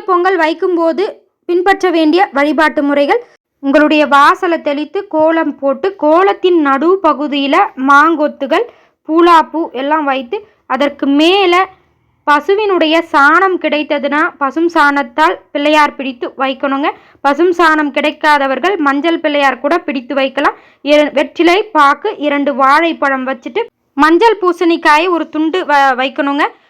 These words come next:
இதெல்லாம் வைத்து தீப தூபங்கள் எல்லாம் காண்பித்து காலையில நீங்க உங்களுடைய வீட்டிற்கு வெளியில வாசல்ல இந்த வழிபாட்டை செய்து முடித்த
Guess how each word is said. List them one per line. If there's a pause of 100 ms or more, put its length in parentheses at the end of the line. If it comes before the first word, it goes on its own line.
(340)
இதெல்லாம்
வைத்து (960)
தீப
தூபங்கள்
எல்லாம்
காண்பித்து (160)
காலையில
நீங்க (120)
உங்களுடைய
வீட்டிற்கு
வெளியில
வாசல்ல
இந்த
வழிபாட்டை
செய்து
முடித்த